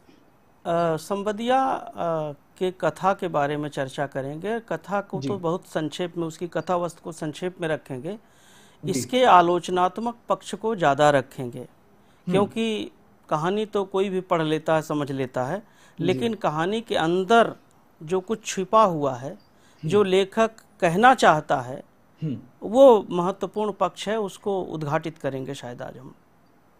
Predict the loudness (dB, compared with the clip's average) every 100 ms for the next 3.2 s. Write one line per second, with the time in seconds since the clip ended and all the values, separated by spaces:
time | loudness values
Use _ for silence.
0 | _ -12 -8 -6 -8 -14 _ _ _ _
1 | -16 -12 -12 -14 _ _ _ _ _ _
2 | _ -6 -4 -2 -4 -2 -4 -4 -6 -6
3 | -8 -10